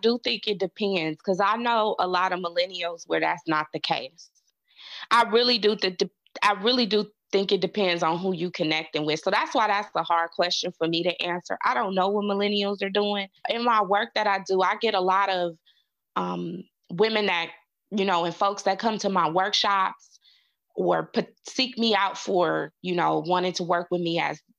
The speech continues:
um, them being my client. And I would say I still see a lot of millennials sort of repeating these long generational patterns that don't serve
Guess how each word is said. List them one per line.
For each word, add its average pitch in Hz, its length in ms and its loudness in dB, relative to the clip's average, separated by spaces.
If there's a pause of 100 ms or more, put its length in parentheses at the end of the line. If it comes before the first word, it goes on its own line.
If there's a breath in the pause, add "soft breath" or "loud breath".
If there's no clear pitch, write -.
(260)
um, 151 500 -4 (120)
them 180 180 0
being 180 220 0
my 170 220 -2
client. 196 560 0 (600 soft breath)
And 196 120 0
I 220 280 2
would 254 180 0
say 208 560 -2
I 196 160 2
still 208 380 0
see 220 200 0
a 190 60 4
lot 175 220 2
of 175 60 -4
millennials 175 600 2
sort - 420 -2
of 165 140 -4
repeating 175 800 -4 (460 loud breath)
these 180 400 -2
long 185 800 2 (1120)
generational 185 840 2
patterns 175 640 0
that 160 260 0
don't 160 360 2 (380)
serve 165 680 0